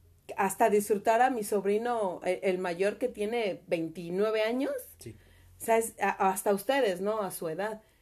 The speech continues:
Speaker 1: O sea, es, es, es disfrutarse como personas, como familia, co-, valorar a los amigos que tenemos y que, pues, a la distancia, eh, sabemos que ahí están y que,
Speaker 2: Claro.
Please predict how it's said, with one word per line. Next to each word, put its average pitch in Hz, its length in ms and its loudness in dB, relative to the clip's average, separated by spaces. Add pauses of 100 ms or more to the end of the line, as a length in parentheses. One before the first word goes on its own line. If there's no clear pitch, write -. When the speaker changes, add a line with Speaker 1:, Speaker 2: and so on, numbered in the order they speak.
(560)
Speaker 1:
O 202 60 -8
sea, 240 140 4
es, 254 120 0
es, 247 240 2
es 254 200 6
disfrutarse 254 760 -2
como 180 340 -2
personas, 220 640 -4
como 170 240 -8
familia, 226 640 -4 (420)
co-, - 140 -16
valorar 214 480 6
a 285 80 0
los 220 240 -4
amigos 226 480 -4
que 196 100 -8
tenemos 202 540 -4
y 202 60 -6
que, 170 360 -4
pues, 170 220 -6
a 175 60 -2
la 170 120 0
distancia, 190 840 -4 (400)
eh, 165 340 0 (440)
sabemos 208 420 0
que 208 80 -6
ahí 175 160 -2
están 226 460 -2
y 220 80 -6
que, 175 240 -4
Speaker 2:
Claro. - 60 -14